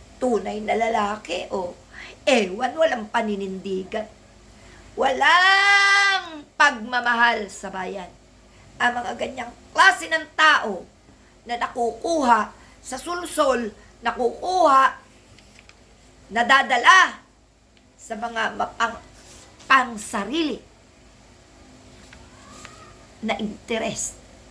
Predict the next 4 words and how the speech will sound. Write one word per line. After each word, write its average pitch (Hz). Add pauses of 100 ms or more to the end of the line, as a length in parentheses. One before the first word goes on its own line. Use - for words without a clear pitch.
(760)
sa 180
pamahalaan. 165 (800)
Sayang, 233
ano? 233